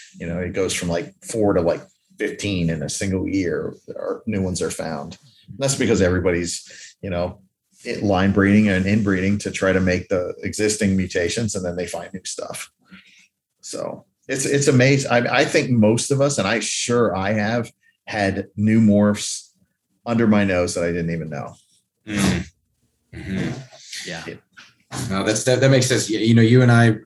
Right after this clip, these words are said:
Speaker 2: I think recently, Ron, we, we were talking because now there's a handful of, um, mutations that have popped up in uromastyx over the last few years.
Speaker 1: Yeah.
Speaker 2: And some of 'em, some of, I mean, obviously they're all interesting and weird.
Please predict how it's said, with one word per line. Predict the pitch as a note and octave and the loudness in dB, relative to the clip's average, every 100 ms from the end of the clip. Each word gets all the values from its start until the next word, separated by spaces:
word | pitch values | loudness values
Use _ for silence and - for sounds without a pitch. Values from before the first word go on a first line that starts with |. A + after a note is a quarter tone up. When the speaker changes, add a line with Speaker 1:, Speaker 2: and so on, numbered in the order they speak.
| - | -8
Speaker 2:
I | |
think | G#2+ - F#2 | -6 -4 -2
recently, | A#2 C3+ F#2+ F#2 F2+ - _ | -2 -2 0 0 -2 -6 _
Ron, | F#2 F2+ F2 | -6 -6 -6
we, | F2 F2 | -6 -6
we | F#2+ F#2 | -4 -4
were | F2+ | -2
talking | E2+ E2+ F2+ | -2 -4 -4
because | E2 F#2+ E2 F#2 | -6 -6 -4 -2
now | G2 G2 F#2 - - - - - - _ | 2 2 2 -4 -18 -20 -20 -20 -20 _
there's | G2+ G#2+ G2+ | -4 -2 0
a | F#2+ | 0
handful | A2+ G#2+ G#2+ G#2 G#2 | 2 0 0 2 2
of, | G2 E2 - _ _ - - - _ _ - | 2 -2 -10 _ _ -14 -14 -16 _ _ -4
um, | F#2+ F#2 E2+ E2 E2 _ _ _ - | 0 0 -2 -6 -12 _ _ _ -10
mutations | G2+ G2 G2+ G2 G2+ F#2+ | -6 -2 0 0 0 0
that | F2+ | -2
have | F#2+ - | -4 -6
popped | - F#2+ - | -2 0 0
up | F#2+ F#2+ | -2 -2
in | F2+ F2 E2 F2+ | -4 -8 -12 -6
uromastyx | G2 F2+ F#2+ G#2 - F2 F#2 | -2 0 0 0 -2 -4 -4
over | F2+ | -2
the | E2+ | 0
last | E2 - | -2 -2
few | - E2 | -4 -2
years. | D#2+ D#2+ D#2+ - F2 | -2 -2 -4 -6 -4
Speaker 1:
Yeah. | E2+ D#2 - - _ | -4 -4 -8 -18 _
Speaker 2:
And | D#2+ D#2+ D#2 | -6 -4 -2
some | A#2+ A#2+ | 4 6
of | A2 | 6
'em, | G#2+ G2+ G2 - - | 4 4 2 0 -4
some | D3+ D#3+ | 2 4
of, | D3+ - | 4 4
I | |
mean, | B2+ A#2+ | 4 6
obviously | B2 B2 A#2 | 6 4 2
they're | G#2+ A2+ | 2 4
all | A2 | 4
interesting | - A#2 A#2 G#2+ - G2+ F#2 | 2 0 0 -2 -2 -2 -2
and | E2 | -2
weird. | F#2 A2 G2+ F#2+ | 2 4 4 2